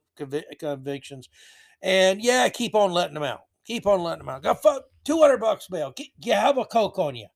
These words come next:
I'll take my change for the Coke machine, and that'll be your bail." That, it's not, that's an exaggeration, obviously, but the soft on crime, uh, defund the police,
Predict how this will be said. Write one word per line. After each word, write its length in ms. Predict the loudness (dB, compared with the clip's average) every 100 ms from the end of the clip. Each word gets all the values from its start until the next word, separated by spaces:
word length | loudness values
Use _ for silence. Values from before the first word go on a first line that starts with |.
| _ _
I'll 220 | 2 2 2
take 440 | 2 0 0 -10
my 240 | -10 -8 -8
change 460 | -6 -4 -4 -6
for 100 | -10
the 80 | -10
Coke 280 | -6 -8 -8
machine, 380 | -18 -14 -14 -14 _ _ _
and 180 | -6 -2
that'll 220 | 2 0
be 140 | 0 -4
your 120 | -6
bail." 280 | -10 -12 -18 _ _ -12
That, 180 | -12 -10 -10
it's 240 | -10 -8
not, 220 | -8 -8 -4
that's 220 | -4 -4
an 160 | -6 -8 -8
exaggeration, 720 | -14 -10 -10 -10 -12 -12 -10
obviously, 420 | -8 -8 -12 -12
but 280 | -4 -4 -4 _
the 100 | -12
soft 420 | -6 -2 -2 -2
on 200 | -6 -6
crime, 540 | -4 -2 0 -2 -6 -12 _ _ _ _ _ -2
uh, 280 | 4 4 2
defund 420 | -2 -2 -4 -2
the 100 | -6
police, 880 | -6 -6 -4 -4 -6 -8 -10 -14